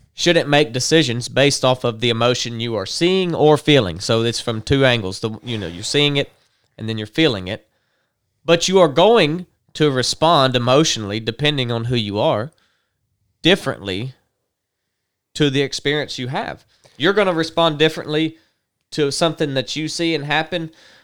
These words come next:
than I am or Brooke or Chili, because we all experience emotion differently. So just because it's unemotional for you doesn't mean it will be for someone else.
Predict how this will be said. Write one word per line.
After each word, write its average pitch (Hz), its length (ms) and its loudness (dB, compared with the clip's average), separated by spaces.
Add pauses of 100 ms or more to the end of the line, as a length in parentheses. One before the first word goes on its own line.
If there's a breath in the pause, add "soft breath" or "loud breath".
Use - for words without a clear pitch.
than 113 160 -4
I 156 220 4
am 165 260 2
or 117 80 0
Brooke 160 340 4
or 127 60 -4
Chili, 190 320 0
because 127 400 -4
we 139 140 -2
all 151 180 2
experience 147 480 -4
emotion 123 720 -2 (500)
differently. - 540 -2
So 135 240 -4
just 190 260 -2
because 165 320 0
it's 151 140 -6
unemotional 147 560 0
for 120 140 -12
you 175 120 -8
doesn't 120 320 0
mean 131 160 0
it 104 100 -4
will 127 140 2
be 123 140 -2
for 107 160 -12
someone 113 320 -6
else. 151 320 0